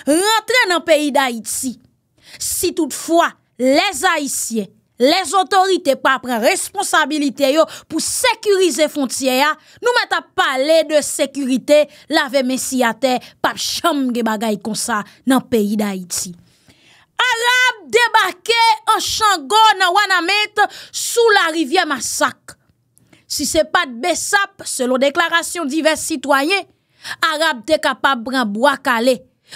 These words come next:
ou raple w nan jou pase yo. Kalite deklarasyon l te fè sou madam Widlin m, bagay la vin pi grav. E frèz e sè byenneme l te gen chans vizite kanal malfeti tou, san sipriz. Frèz e sè byenneme,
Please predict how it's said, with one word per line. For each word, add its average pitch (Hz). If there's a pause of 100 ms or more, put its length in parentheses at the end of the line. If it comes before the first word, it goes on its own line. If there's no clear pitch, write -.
ou 427
raple 539
w 587
nan 415
jou 320
pase 294
yo. 320 (100)
Kalite 277
deklarasyon 262
l 269
te 302
fè 254
sou 233
madam 220
Widlin 466 (320)
m, 349 (420)
bagay 285
la 254
vin 240
pi 262
grav. 214 (260)
E 247
frèz 247
e 233
sè 262
byenneme 277
l 269
te 285
gen 269
chans 294
vizite 392 (440)
kanal 330
malfeti 370
tou, - (200)
san -
sipriz. 349 (180)
Frèz 247
e 247
sè 240
byenneme, 233